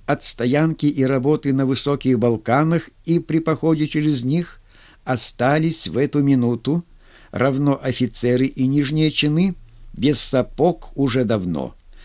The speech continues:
а теперь окончательно и без шаровар». Отряд Гурко первым проломил забаррикадированную льдами, морозами и снегом дверь Балканского хребта.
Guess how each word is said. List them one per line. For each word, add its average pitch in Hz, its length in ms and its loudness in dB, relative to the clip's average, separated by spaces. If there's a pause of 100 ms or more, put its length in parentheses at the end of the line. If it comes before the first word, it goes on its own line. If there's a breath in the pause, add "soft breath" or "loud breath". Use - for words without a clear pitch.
(140 soft breath)
а 123 160 -2
теперь 135 560 0
окончательно 151 960 0
и 120 240 -2
без 127 180 2
шаровар». 104 560 -2 (2000)
Отряд 185 420 2
Гурко 170 540 2 (640 soft breath)
первым 170 580 4
проломил 139 540 2
забаррикадированную 120 1300 2
льдами, 170 640 2
морозами 143 720 2
и 131 160 -2
снегом 120 560 0
дверь 127 300 0
Балканского 104 680 -2
хребта. - 480 -14